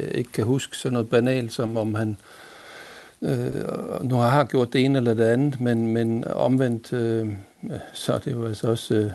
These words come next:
altså, en, øh, nogle, nogle mennesker, som har en, en, en, en kalender, der gør, at, at, øh, hvis du spørger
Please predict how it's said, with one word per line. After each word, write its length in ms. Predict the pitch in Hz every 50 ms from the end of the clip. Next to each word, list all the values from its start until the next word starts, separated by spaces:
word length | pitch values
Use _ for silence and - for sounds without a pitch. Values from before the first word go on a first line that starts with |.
| - -
altså, 280 | - 117 117 - 135 110 101 - - _ - -
en, 320 | 147 127 123 131 123 117 - - - - - - - -
øh, 80 | 143 135 - - 143 139 -
nogle, 240 | 120 117 110 113 113 - - _ _
nogle 240 | - 117 110 113 113
mennesker, 320 | 113 117 123 120 - 113
som 260 | 104 - 127 107 107
har 220 | 104 107 117 117 113
en, 260 | 107 104 104 101 104 - -
en, 280 | 110 110 107 104 113 -
en, 200 | 120 107 104 104 -
en 180 | - - 110
kalender, 380 | 104 - 120 113 120 120 123 123
der 140 | 117 110 98
gør, 240 | - 123 113 113 110
at, 160 | 104 90 90 - - -
at, 260 | - 95 - - - - - - - _ _ _ _ _ - -
øh, 220 | - 50 50 - 131 - _
hvis 180 | - 117 -
du 100 | - -
spørger 380 | 123 - - 123 120 120 113 110